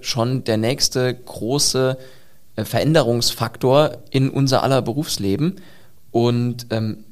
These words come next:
agiles Arbeiten zielt darauf ab, dass wir einfach schneller auf solche Veränderungen reagieren können. Und dazu gibt's eine ganze Reihe von Prozessen, von Tools, von digitalen Tools, die das unterstützen.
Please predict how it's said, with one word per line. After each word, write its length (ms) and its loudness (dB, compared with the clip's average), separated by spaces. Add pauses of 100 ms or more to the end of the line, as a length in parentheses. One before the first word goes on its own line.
(760)
agiles 500 0
Arbeiten 560 2
zielt 320 2
darauf 340 0
ab, 220 -2
dass 200 0
wir 240 0
einfach 200 -2
schneller 320 4
auf 100 0
solche 240 -2
Veränderungen 520 2
reagieren 520 2
können. 320 -6 (640)
Und 360 4
dazu 320 2
gibt's 280 0
eine 60 -2
ganze 320 -2
Reihe 320 4
von 480 0
Prozessen, 880 0 (320)
von 240 -2
Tools, 500 0
von 140 0
digitalen 540 2
Tools, 260 2
die 60 2
das 120 2
unterstützen. 680 0